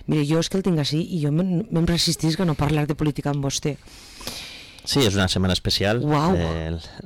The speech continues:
Speaker 2: la camiseta que porto avui no és subliminal, no és que
Speaker 1: Ah.
Speaker 2: vinga.
Speaker 1: Bueno, cal dir, això és una ràdio, la camiseta
Speaker 2: Sí.
Speaker 1: la porta roja, però roja, roja, és dir, n-,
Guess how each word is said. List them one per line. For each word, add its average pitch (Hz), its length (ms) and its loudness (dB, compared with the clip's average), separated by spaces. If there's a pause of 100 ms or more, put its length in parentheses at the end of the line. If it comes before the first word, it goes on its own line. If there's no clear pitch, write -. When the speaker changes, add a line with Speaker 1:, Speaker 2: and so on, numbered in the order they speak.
Speaker 2:
la 98 160 -2
camiseta 92 340 0
que 92 100 -2
porto 95 220 -4
avui 92 160 -2
no 104 80 -2
és 104 80 -4
subliminal, 90 560 0
no 80 160 -4
és 82 220 -6
que 202 100 2
Speaker 1:
Ah. 175 280 4 (120)
Speaker 2:
vinga. 95 220 0 (160)
Speaker 1:
Bueno, 190 240 4 (180)
cal 180 160 4
dir, 220 240 4
això 202 220 2
és 196 80 2
una 208 180 4
ràdio, 202 280 4
la 196 100 2
camiseta 175 320 4
Speaker 2:
Sí. 190 80 2
Speaker 1:
la - 40 -
porta 220 300 2 (300)
roja, 175 420 2
però 170 220 2
roja, 190 420 2
roja, 160 440 2
és 160 120 2
dir, 165 280 4 (420)
n-, 196 260 4